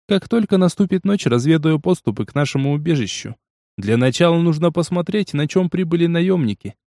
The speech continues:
Если машина на месте, то я ее непременно найду. Вот только смущала пропажа американца. Если он все же выжил,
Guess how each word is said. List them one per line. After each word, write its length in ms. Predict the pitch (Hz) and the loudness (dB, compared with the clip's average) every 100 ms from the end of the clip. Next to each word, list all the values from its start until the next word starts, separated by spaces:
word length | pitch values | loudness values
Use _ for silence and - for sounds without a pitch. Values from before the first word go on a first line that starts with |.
| _ _ | _ _
Если 320 | 180 208 - | -2 0 2
машина 420 | 143 139 - 160 143 | 2 2 2 2 2
на 140 | 143 | 0
месте, 320 | 175 185 110 | 0 -2 -4
то 100 | 98 | -2
я 220 | 113 135 | 0 2
ее 140 | 151 127 | 2 2
непременно 560 | 113 104 113 120 120 | 0 -2 -2 0 0
найду. 400 | 120 120 120 104 - _ _ _ _ _ | 0 -2 -4 -8 -10 _ _ _ _ _
Вот 280 | 95 107 110 | 0 0 2
только 320 | 151 160 117 | 4 4 2
смущала 540 | - 104 101 131 131 | 0 -2 2 4 4
пропажа 520 | 107 107 98 120 113 113 | 2 -2 0 0 2 0
американца. 840 | 113 113 113 135 120 - 98 - _ _ _ | 2 0 0 0 -2 -4 -10 -12 _ _ _
Если 380 | - 202 214 196 | -2 0 2 2
он 140 | 196 196 | 2 2
все 220 | - 202 | 2 2
же 140 | 196 | 4
выжил, 380 | 202 220 208 190 | 2 2 0 -2